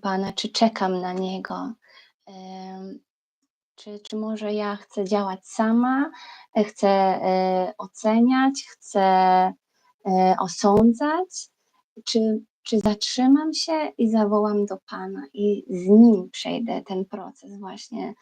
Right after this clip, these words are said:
czy uzdrawiania, czy, czy jakiegoś uwolniania od jakiejś niemocy? Więc to mnie też właśnie bardzo dotknęło, bo,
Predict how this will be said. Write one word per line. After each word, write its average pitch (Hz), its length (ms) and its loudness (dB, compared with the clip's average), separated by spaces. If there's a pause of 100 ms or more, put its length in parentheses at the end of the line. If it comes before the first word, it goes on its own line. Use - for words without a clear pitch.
(320)
czy 208 140 -20
uzdrawiania, 208 880 -6
czy, 202 220 -8
czy 190 480 -2 (380)
jakiegoś 196 600 -2
uwolniania 196 680 -6
od 196 100 -6
jakiejś 202 400 -8
niemocy? 190 800 -6 (600)
Więc 214 180 -18
to 226 120 -18
mnie 214 160 -12
też 220 180 -12
właśnie 208 440 -8
bardzo 208 400 -2
dotknęło, 196 720 -6
bo, 202 380 -2